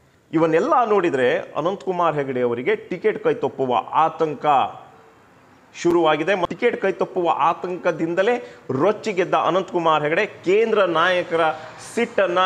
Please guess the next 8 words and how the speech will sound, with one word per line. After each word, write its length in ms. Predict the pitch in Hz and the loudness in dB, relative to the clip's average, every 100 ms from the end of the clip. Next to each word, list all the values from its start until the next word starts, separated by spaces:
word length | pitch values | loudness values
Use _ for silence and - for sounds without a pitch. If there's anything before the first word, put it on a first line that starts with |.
| 190 151 | 0 -2
ಇದು 200 | 147 156 | -2 -4
ಬಿ 240 | 110 170 | -2 -2
ಜೆ 160 | 180 208 | 0 0
ಪಿ 160 | 196 | -2
ಕಾರ್ಯಕರ್ತರ 680 | 175 165 185 196 190 170 170 | -4 -2 -2 0 -2 0 0
ಮೇಲೆ, 460 | 170 175 196 208 - | 2 2 2 0 -2
ಅದರ 200 | 135 165 | 0 0
ಜೊತೆಗೆ 600 | 131 180 190 185 190 - | -2 -2 -2 0 -2 -6